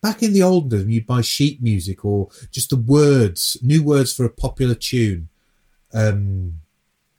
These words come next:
apparently this was popular, uh, in the sort of sixteen hundreds. They'd, uh, the distri-, when printing was just getting, they'd, they'd distribute this. But it was, the song was called Please Don't Burn Our Shit House Down.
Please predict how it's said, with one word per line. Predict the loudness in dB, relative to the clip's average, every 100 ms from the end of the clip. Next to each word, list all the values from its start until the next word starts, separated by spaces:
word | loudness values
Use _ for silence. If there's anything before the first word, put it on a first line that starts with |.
| _ -16 -4
apparently | 0 0 0
this | -4
was | -8
popular, | -6 -6 -4 -2 0 0 0
uh, | 0 -2 -4 -8 _ _ _
in | -4
the | -2
sort | -2 -6
of |
sixteen | -6 -6 -6 -2 0
hundreds. | 0 0 -4 -8 -12
They'd, | -8 -6 -2
uh, | -2 -2 -4 -10 _ _
the | -14 -14 -12
distri-, | -10 -10 -6
when | -6 -4
printing | -2 -4 -4
was | -10
just | -10 -12
getting, | -10
they'd, | -10 -10
they'd | -12 -12 _
distribute | -16 -12 -12 -12
this. | -18 -20 _ -18 -6
But | -4
it |
was, | -4 -8 _ _ -8
the |
song | -4 -2 -2
was | -4
called | -6 -8 -4
Please | -2 0 0 0
Don't | 0 0 -2
Burn | -2 0 0
Our | -2 -4
Shit | -4 -4 -4
House | -4 -6
Down. | -8 -6 -4